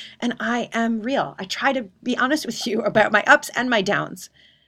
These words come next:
So what we need in terms of high quality connections is vulnerability, authenticity, a safe place to connect. Because what that does is actually helps us to build trust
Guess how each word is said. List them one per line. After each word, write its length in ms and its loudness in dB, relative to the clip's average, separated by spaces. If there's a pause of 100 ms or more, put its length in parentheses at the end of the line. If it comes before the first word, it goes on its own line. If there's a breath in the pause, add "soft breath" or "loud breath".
(420 soft breath)
So 120 -2
what 240 4
we 140 0
need 240 0
in 80 -2
terms 220 -4
of 60 -12
high 160 -4
quality 340 -4
connections 580 -10
is 160 -10
vulnerability, 840 -4
authenticity, 680 -4
a 80 -10
safe 460 -6
place 400 -6 (400 soft breath)
to 300 -4
connect. 540 -10 (320 loud breath)
Because 240 -2
what 200 4
that 180 0
does 220 2
is 180 -8
actually 280 -4
helps 260 -6
us 100 -10
to 140 -8
build 360 -6
trust 680 -6